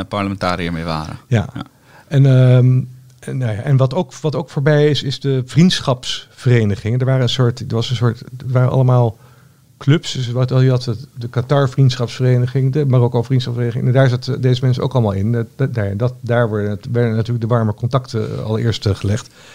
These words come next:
Speaker 2: Die moeten verboden worden. Nou, ze zijn er nog, eh, elf maatregelen waar ze mee wil komen. Ik vind het allemaal een beetje slapjes, eerlijk gezegd.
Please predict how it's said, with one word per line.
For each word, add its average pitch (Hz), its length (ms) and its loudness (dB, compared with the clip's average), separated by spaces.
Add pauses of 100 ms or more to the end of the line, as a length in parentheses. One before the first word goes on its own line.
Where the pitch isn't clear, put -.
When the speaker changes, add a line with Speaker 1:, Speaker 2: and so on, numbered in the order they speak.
(100)
Speaker 2:
Die 131 120 4
moeten 131 200 4
verboden 127 360 2
worden. 147 300 0 (340)
Nou, 113 140 -2
ze 98 80 -6
zijn 123 180 2
er 117 100 0
nog, 135 280 -4
eh, 117 380 -2 (400)
elf 127 240 0
maatregelen 113 800 -2
waar 104 140 -2
ze 107 80 -6
mee 107 120 0
wil 98 100 0
komen. 101 280 0
Ik 127 100 0
vind 123 120 -2
het 127 100 -4
allemaal 120 160 2
een 113 80 2
beetje 117 260 2
slapjes, 123 480 -2
eerlijk 113 180 -6
gezegd. - 400 -6